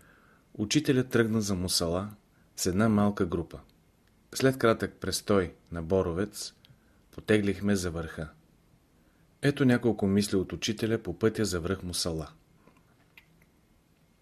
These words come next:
В музиката на природата няма паузи, няма прекъсване. Тя е непреривна. И когато в нашата музика поставяме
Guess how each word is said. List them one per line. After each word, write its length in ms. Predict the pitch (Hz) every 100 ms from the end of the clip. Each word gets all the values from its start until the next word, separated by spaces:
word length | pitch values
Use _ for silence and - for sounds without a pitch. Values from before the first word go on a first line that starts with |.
| _ _ _ _ _ - _ _ _ _ - - - - _ _ _ _
В 100 | 131
музиката 480 | 160 165 156 127
на 140 | 110 104
природата 580 | 98 98 120 113 107 104
няма 400 | 101 98 95 -
паузи, 520 | 90 80 76 73 67 -
няма 340 | 87 98 101
прекъсване. 720 | 101 98 113 101 - 76 71 - _ _ _ _ -
Тя 180 | 98
е 60 | 95
непреривна. 760 | 92 - 95 92 107 82 73 - _ _ _ _ _ _ _ _ _ _ _ _ _ _ _ -
И 100 | 101
когато 380 | 101 123 -
в 80 | 101
нашата 420 | 110 113 104 101
музика 580 | 98 110 101 90 85 95
поставяме 680 | 90 - 104 98 92 90